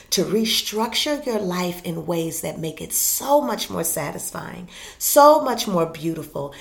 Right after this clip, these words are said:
that allow you to embrace adventure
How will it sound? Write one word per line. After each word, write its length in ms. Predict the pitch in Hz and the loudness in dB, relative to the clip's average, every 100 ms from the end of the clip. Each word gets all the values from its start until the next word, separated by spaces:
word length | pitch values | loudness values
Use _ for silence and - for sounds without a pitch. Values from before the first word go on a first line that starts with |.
| - - | -12 -4
that 120 | 175 | 0
allow 300 | 175 185 208 | 2 4 4
you 120 | 226 | 0
to 220 | 220 - | -2 -4
embrace 680 | 160 147 156 190 226 226 - | -4 -6 -4 0 0 0 -6
adventure 680 | 180 - 175 185 - 151 | -8 -4 -4 -2 -6 -6